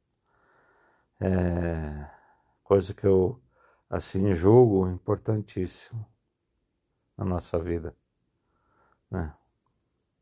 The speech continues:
Outro ponto que acho legal desse vídeo, que ele falou assim,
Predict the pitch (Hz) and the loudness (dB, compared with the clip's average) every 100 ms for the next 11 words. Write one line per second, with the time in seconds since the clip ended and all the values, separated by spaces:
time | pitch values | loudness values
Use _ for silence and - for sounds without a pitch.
0 | _ _ _ _ _ _ - - - 101 | _ _ _ _ _ _ -20 -20 -4 0
1 | - 107 - 104 117 123 - 110 101 - | 2 0 4 4 6 2 0 2 2 2
2 | 98 95 98 95 85 120 - 82 87 107 | 2 6 8 8 4 -6 -8 -4 0 0
3 | 104 - 101 95 - 98 95 98 92 - | -2 -4 -4 -4 -2 2 4 4 2 -4
4 | 95 | -10